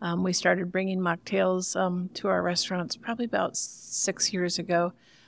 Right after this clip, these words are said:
um, which are just really nice mixes of good, um, things that don't include alcohol. There's lots of people that just don't include alcohol anymore. S-, and then, of course, we have an amazing wine list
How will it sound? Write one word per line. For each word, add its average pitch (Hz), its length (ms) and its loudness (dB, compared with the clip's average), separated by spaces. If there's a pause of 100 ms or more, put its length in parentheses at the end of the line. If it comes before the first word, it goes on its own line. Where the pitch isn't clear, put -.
(120)
um, 170 240 0
which 180 220 0
are 156 320 4 (320)
just 226 220 0
really 226 280 10
nice 196 440 4
mixes 202 580 4
of 180 260 2 (320)
good, 202 360 4 (280)
um, 175 240 2
things 190 260 2
that - 120 -2 (360)
don't 170 260 4 (640)
include 185 440 2
alcohol. 202 560 2 (500)
There's 196 160 0
lots - 200 -2
of - 80 -18
people 180 280 0
that 180 220 2 (340)
just - 300 -2
don't 180 200 4
include 175 320 0
alcohol 175 440 2
anymore. 180 360 0
S-, 214 160 -2 (400)
and 233 140 10
then, 233 100 8
of 214 100 2
course, 220 240 6
we 233 60 8
have 196 100 8
an 185 80 2
amazing 208 480 6
wine 190 320 6
list 202 460 4